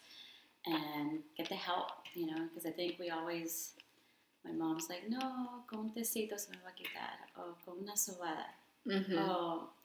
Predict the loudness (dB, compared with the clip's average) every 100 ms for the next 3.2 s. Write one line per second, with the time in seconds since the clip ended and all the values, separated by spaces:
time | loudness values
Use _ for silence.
0 | -20 -20 _ -2 0 2 4 4 4 2
1 | 2 2 4 2 4 8 10 8 0 2
2 | 6 10 12 10 6 -4 -16 -20 _ _
3 | _ 6